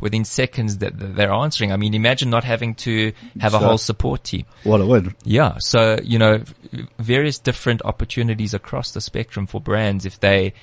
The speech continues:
Speaker 1: actually co-create. Vitamin Water actually created a product where they crowdsourced what color should it be, what should it taste like, what should we call it?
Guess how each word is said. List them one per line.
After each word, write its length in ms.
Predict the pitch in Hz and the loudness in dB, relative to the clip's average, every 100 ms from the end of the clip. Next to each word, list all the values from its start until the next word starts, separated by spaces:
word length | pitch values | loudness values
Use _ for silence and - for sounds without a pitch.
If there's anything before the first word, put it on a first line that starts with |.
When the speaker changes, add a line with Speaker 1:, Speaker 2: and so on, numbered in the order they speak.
| - | -12
Speaker 1:
actually 320 | - - 117 | -10 -6 -4
co-create. 500 | - 120 107 - 107 | -2 0 0 2 0
Vitamin 440 | 92 107 135 127 104 | 0 -2 0 0 0
Water 200 | 104 101 | 2 2
actually 380 | 95 - - 104 | 2 -2 -6 -8
created 460 | - 104 101 101 | -4 0 0 0
a 60 | 98 | -4
product 420 | - 156 120 - | -2 0 0 0
where 120 | 98 | -2
they 140 | 95 98 | 0 0
crowdsourced 840 | - 117 113 107 113 107 104 - - - - - | 0 -2 -2 -2 -2 0 -2 -6 -20 -20 -14 0
what 240 | 117 - | 0 2
color 240 | 123 120 | 0 2
should 240 | 120 123 113 | 2 -2 -6
it 100 | 107 | -4
be, 140 | 110 | -2
what 200 | 107 104 | 2 0
should 120 | - 104 | -2 -8
it 80 | 104 | -4
taste 320 | 101 110 - | -4 -4 -2
like, 240 | 107 98 | -2 0
what 160 | 107 104 | -4 -4
should 140 | 117 107 | -4 -4
we 80 | |
call 360 | 101 - 151 135 | -6 -2 2 2
it? 280 | 87 - | -2 -10